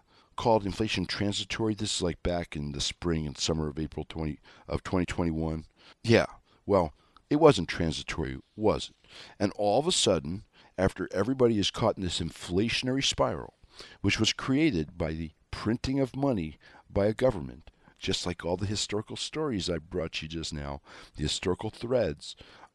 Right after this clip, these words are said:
A bout of inflation, folks, is not like catching a cold. Okay, you're not, like, back up on your feet and feeling great after a week. It's more like severe pneumonia, and you're gonna be sick for a while. And if you don't take it seriously, and you don't do what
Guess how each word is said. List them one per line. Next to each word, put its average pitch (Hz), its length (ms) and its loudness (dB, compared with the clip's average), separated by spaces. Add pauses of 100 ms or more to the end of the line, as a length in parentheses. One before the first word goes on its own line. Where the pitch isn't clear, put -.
(120)
A 101 60 2
bout 117 280 8
of 175 160 -2
inflation, 120 520 0
folks, 73 440 -8
is 82 240 -2 (220)
not 98 260 2
like 143 200 -2
catching 113 380 -2
a - 120 -4
cold. 73 520 -2 (200)
Okay, 104 160 2
you're 123 120 4
not, 151 220 4
like, 131 240 2
back 117 300 2
up 113 180 -2
on 98 80 0
your 85 100 -4
feet 80 480 -6
and 85 140 -4
feeling 98 320 0
great 87 340 0
after 69 320 -6
a 67 60 -8
week. 69 340 -10 (240)
It's - 140 -2
more 180 180 2
like 127 200 4
severe 107 440 0
pneumonia, 85 680 0 (160)
and 73 100 -2
you're 87 100 0
gonna 156 140 -2
be 180 100 -2
sick - 300 2
for 113 140 -6
a 98 60 0
while. 101 440 0 (480)
And 80 100 0
if 85 100 2
you 101 60 4
don't 143 160 6
take 175 160 0
it - 80 -2
seriously, - 600 2 (260)
and 82 80 2
you 87 60 6
don't 127 180 4
do 170 140 -2
what 156 180 0